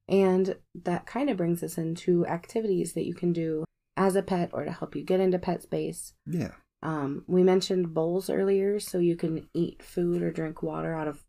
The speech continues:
Speaker 1: like, dog bowls, pet bowls. Um, you can use kibble-like snacks. We like to use cereal or the Scooby Snack graham crackers. Um, you're not a big fan of those.
Speaker 2: They're cinnamon.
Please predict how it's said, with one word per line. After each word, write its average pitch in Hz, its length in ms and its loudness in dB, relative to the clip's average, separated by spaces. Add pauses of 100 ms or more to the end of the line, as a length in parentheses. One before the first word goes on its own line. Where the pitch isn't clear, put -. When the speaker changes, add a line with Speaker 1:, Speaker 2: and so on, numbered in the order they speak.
(140)
Speaker 1:
like, 151 240 -4
dog 151 260 2
bowls, 175 460 -2 (260)
pet - 260 -4
bowls. 196 440 0 (360)
Um, 151 260 -2
you 160 80 0
can 170 120 0
use 165 240 2
kibble-like 196 600 4
snacks. 185 440 0
We 180 120 2
like 170 200 0
to - 120 -2
use 165 420 2 (260)
cereal 180 540 6
or 160 320 4
the 151 80 0
Scooby 185 340 2
Snack 180 300 0
graham 165 240 -2
crackers. 170 760 -2 (320)
Um, 147 320 -4
you're 160 220 -6
not 156 80 -6
a 170 60 -8
big - 180 -6
fan - 200 -6
of - 40 -10
those. - 200 -6
Speaker 2:
They're 143 120 0
cinnamon. 135 640 -4